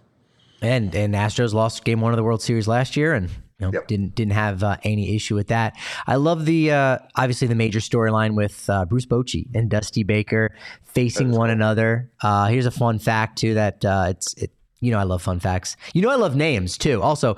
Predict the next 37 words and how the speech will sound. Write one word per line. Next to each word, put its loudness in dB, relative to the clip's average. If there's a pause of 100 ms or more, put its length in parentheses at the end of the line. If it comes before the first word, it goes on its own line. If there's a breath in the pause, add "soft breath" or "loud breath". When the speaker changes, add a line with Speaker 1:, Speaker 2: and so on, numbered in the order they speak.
Speaker 2:
I, 2
Speaker 1:
yes. 2
Speaker 2:
I, 0
you -4
know, -2
I've -4
heard, -2
I've -4
heard -6
this. -12
I -8
have. -8
Speaker 1:
Yes, 0 (120)
Speaker 2:
<laughs> -6
Speaker 1:
I, 0 (100)
I, 0
I, 2
I 2
wrote 2
down, 2
uh, 2 (100)
his 0
real 4
name 2
is -2
Evan 0
Jason 0
Carter, 0
but 2
I -2
think -4
we 0
need 0
to -4
call 2
him -6 (400 soft breath)
Evan 2